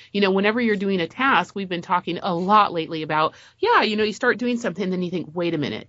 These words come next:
am I the best person at Little Bird Marketing to be doing this task?"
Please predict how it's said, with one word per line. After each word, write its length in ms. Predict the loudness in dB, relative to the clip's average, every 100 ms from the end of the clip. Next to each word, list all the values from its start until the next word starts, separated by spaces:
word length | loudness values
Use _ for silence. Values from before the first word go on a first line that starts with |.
| -10
am 140 | -4
I 140 | -2 -2
the 100 | -6
best 500 | -6 0 0 -2 -6
person 400 | 0 0 0 -2
at 200 | -2 -2
Little 160 | -4 -2
Bird 160 | 0
Marketing 340 | 2 0 0 -2
to 40 |
be 100 | -2
doing 300 | 0 2 2
this 240 | 0 -2
task?" 480 | -2 -2 -2 -6 -20